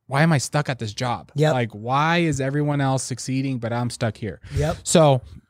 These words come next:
Speaker 1: he laid it out there. I remember I was talking to him at, like, six or seven P M at night. I was at my house. And after our conversation, I was like, "Listen, bro,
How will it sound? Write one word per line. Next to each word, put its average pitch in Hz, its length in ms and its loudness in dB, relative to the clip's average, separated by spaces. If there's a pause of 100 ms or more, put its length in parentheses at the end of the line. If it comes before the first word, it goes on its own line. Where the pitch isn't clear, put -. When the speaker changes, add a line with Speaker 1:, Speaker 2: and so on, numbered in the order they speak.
(600)
Speaker 1:
he 180 180 6
laid 185 220 6
it 170 100 6
out 143 220 6
there. 143 180 8
I 135 40 8
remember 151 300 6
I 135 40 8
was 127 100 2
talking 135 200 4
to 143 80 0
him 135 100 4
at, 123 80 4
like, 110 200 2
six - 580 -2
or 120 100 4
seven 127 340 0
P 131 160 0
M 127 120 2
at 127 100 4
night. 117 260 2
I 113 60 4
was 113 100 0
at 117 120 2
my 123 100 2
house. 110 340 2 (560)
And 143 140 4
after 180 240 6
our 202 100 6
conversation, 180 720 4
I 160 80 4
was 160 120 4
like, 135 140 2
"Listen, 127 300 2
bro, 98 280 0